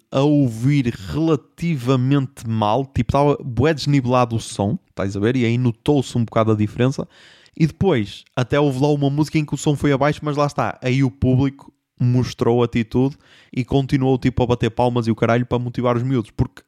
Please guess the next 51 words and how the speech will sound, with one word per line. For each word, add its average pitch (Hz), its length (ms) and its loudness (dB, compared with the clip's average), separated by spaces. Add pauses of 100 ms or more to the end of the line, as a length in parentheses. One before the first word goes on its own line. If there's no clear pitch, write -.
(240)
eu 127 100 2
não 131 160 2
sei 131 160 0
que 117 120 -6
idade 113 200 0
é 113 40 0
que 113 100 -8
eles 113 120 -4
têm, 123 180 -4
mas, 127 160 -6
tipo, - 220 -8 (140)
eu 123 160 4
diria 120 400 2
que, 127 520 -2
sei 127 180 -2
lá, 101 200 0 (520)
o 131 140 0
elemento 135 380 -2
mais 123 160 0
velho 131 200 0
devia 123 200 -2
ter, 127 160 -2
tipo, - 300 -14
vinte 117 360 -4
e - 20 -12
cinco 117 280 0
anos. 92 360 -2 (220)
E 113 120 -2
acho 120 200 2
que - 60 -6
já 135 80 4
estou 139 180 0
a - 20 6
esticar, 123 400 0
porque - 260 -4
eles 110 120 2
pareciam 123 320 -2
todos 113 240 -2
bué 107 300 -2
de 113 100 0
miúdos, 110 280 -2
estás 98 200 -8
a 95 60 -2
ver? 98 120 -6 (560)
Por - 120 2
isso, 240 140 -2
meu, 220 120 0
têm 196 260 0
potencial. 175 840 -2 (220)
Têm 127 220 2
potencial. 123 520 0